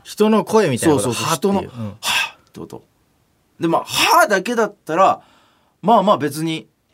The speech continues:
Speaker 2: なんか、はい、入りそうじゃん。何かしら。
Speaker 1: それね、どこ、外で撮ってんの？そ-、
Speaker 2: 外で、外で。
Speaker 1: 外で撮ってんの？
Speaker 2: 誰もいない。俺、
Speaker 1: うん。
Speaker 2: 俺と弟以外。
Speaker 1: うんうん。
Speaker 2: はっ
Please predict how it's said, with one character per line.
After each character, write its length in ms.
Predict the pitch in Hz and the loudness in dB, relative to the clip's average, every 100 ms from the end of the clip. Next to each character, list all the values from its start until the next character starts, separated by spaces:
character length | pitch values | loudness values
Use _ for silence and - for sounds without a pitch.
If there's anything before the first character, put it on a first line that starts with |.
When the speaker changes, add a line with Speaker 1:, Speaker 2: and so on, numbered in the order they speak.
| _ _ _ | _ _ _
Speaker 2:
な 120 | 196 202 | -4 -2
ん 20 | |
か、 120 | 147 | -2
は 160 | 185 202 | -2 -2
い、 140 | 190 | -2
入 240 | - 220 226 | -2 -2 0
り 100 | 233 | 0
そ 180 | 262 196 | 2 2
う 40 | |
じ 60 | 113 | 2
ゃ 40 | |
ん。 40 | |
何 280 | 139 185 208 | 0 -2 -4
か 240 | - 202 - | -6 -10 -10
し 200 | - 202 | -10 -2
ら。 220 | 196 180 - | 0 0 -2
Speaker 1:
そ 100 | 233 | -4
れ 100 | 226 | -4
ね、 100 | 202 | -2
ど 140 | 277 | 0
こ、 100 | 277 | 0
外 320 | - 349 359 196 | 0 -4 -2 -2
で 80 | |
撮 80 | 135 | -4
っ 60 | 123 | -8
て 100 | 92 | -10
ん 60 | |
の？ 100 | 90 | -14
そ-、 200 | 107 - - | -8 -8 0
Speaker 2:
外 280 | 214 170 123 | 2 2 0
で、 80 | |
外 280 | 113 165 117 | 2 0 0
で。 0 | |
Speaker 1:
外 0 | |
で 80 | - | -6
撮 80 | 117 | 0
っ 20 | |
て 60 | 196 | 2
ん 20 | |
の？ 40 | |
Speaker 2:
誰 80 | 254 | 2
も 140 | 233 226 | 4 4
い 60 | |
な 80 | 180 | 2
い。 20 | |
俺、 220 | 117 131 | 0 0
Speaker 1:
う 60 | 135 | 0
ん。 220 | 143 117 139 | 0 -2 0
Speaker 2:
俺 140 | 160 | 2
と 140 | 160 | 2
弟 320 | 147 143 135 131 | 2 0 0 0
以 80 | |
外。 120 | 143 127 | 0 -2
Speaker 1:
う 40 | |
ん 40 | |
う 40 | 110 | -4
ん。 80 | |
Speaker 2:
は 80 | |
っ 20 | 104 | -6